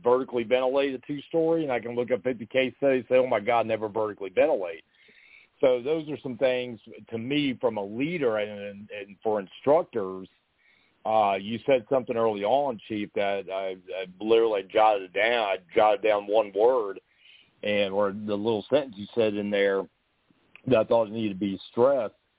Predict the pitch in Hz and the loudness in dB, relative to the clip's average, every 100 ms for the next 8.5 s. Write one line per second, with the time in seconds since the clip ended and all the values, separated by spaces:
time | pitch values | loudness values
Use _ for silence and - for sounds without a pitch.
0 | _ _ _ - 110 123 151 165 147 180 | _ _ _ -10 -4 0 2 0 0 -2
1 | 143 - 104 101 101 101 98 - 127 143 | 0 0 0 -4 -6 -12 -18 -8 -2 -2
2 | 139 139 107 104 98 98 90 90 87 87 | -2 -8 -8 -8 -6 -6 -6 -8 -14 -16
3 | - 92 92 90 87 85 - 90 90 87 | -12 -8 -6 -6 -8 -12 -14 -12 -12 -12
4 | 87 - 135 160 143 - 120 104 98 92 | -14 -4 0 0 0 -6 -4 0 0 0
5 | 92 92 87 _ _ 98 139 190 160 127 | -4 -6 -10 _ _ -2 2 4 2 -2
6 | 123 151 175 180 143 123 131 139 147 147 | -6 0 2 2 0 -6 -2 2 2 2
7 | 135 143 131 117 110 107 117 123 92 87 | 2 2 -2 -6 -2 0 2 0 -2 -8
8 | 87 90 92 117 180 | -14 -12 -10 -6 -6